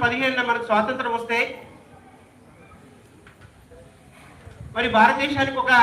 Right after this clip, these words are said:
దిశా నిర్దేశం ఉండాలి, ఒక మంచి పరిపాలన వ్యవస్థ ఉండాలి,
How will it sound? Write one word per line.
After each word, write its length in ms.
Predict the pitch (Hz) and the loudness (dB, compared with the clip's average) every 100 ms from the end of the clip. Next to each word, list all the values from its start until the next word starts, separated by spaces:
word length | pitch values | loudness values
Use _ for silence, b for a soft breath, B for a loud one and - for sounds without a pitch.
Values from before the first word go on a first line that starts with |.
| 226 - - - 208 | 6 2 -14 -16 -10
దిశా 240 | 220 269 269 240 | -2 2 2 2
నిర్దేశం 400 | 233 269 277 254 | -2 -4 -4 -6
ఉండాలి, 320 | 247 240 240 262 - - - - - - - - - - - - - - - - - - - 214 | 0 0 0 -4 -8 -16 -20 -20 -20 -20 -20 -20 -20 -20 -20 -20 -20 -20 -20 -20 -20 -20 -20 -8
ఒక 80 | 247 240 | -4 -4
మంచి 180 | 247 302 | -4 -4
పరిపాలన 400 | 226 226 277 285 285 | -4 0 0 0 0
వ్యవస్థ 260 | 247 247 285 262 | 0 -2 -4 -2
ఉండాలి, 320 | 247 240 240 | 0 0 0